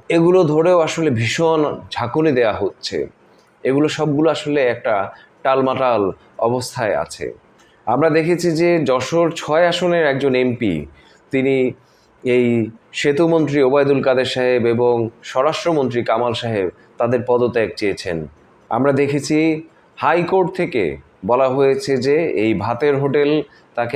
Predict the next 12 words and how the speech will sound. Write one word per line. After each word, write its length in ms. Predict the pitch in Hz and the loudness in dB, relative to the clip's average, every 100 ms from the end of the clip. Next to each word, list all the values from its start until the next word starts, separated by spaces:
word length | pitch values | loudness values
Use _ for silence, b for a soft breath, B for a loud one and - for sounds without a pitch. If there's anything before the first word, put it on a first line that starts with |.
| 127 | -4
আসলে 240 | - 131 127 120 | -2 -2 0 0
কটাক্ষ 280 | 127 160 - 170 | -2 -4 -6 0
করে 140 | 151 117 | 2 2
বলা 140 | 120 117 | 2 2
হয়েছে 260 | 117 113 113 - | 0 -2 -2 -4
তিনি 140 | 117 113 | -4 -2
কি 60 | 123 | -2
আসলে 200 | 113 123 104 | -2 -2 -2
জাতিসংঘে 520 | 110 113 - 117 113 107 B B 92 113 | -2 -4 -4 -2 0 -2 B B -4 0
মশকরা 480 | 139 139 - 139 117 113 | 0 -2 -2 0 0 0
করেন 180 | 101 92 | -2 -2
কিনা। 200 | 92 78 | -4 -6